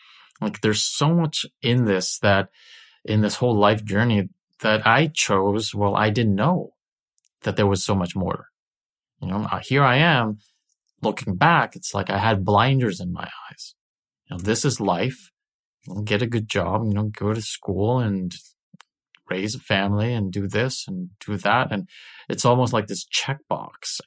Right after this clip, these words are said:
and that you go through. There's nothing wrong with any of those things. Just that I felt, "What am I doing this?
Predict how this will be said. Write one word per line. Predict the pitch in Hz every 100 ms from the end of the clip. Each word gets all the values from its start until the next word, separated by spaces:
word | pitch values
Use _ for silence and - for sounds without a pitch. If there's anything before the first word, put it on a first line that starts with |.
| -
and | 95 92 90 90 90
that | 92
you | 90 104
go | 101 131
through. | - - 76 _ _ _ - _
There's | - 113
nothing | 143 147 135
wrong | 107 120 147
with | 120 - -
any | 127
of | 120 110
those | 101 -
things. | 175 170 85 - - _ _ _ _ _ _ _ _ _ -
Just | - 135 -
that | 110 98 - _ _ _ _ _ _ _ _ _ _ _ _ _ _
I | - 104
felt, | - 107 98 - _ _ _ _ _ - -
"What | 110 131
am | 113
I | 95
doing | 92 139 135 175
this? | - - -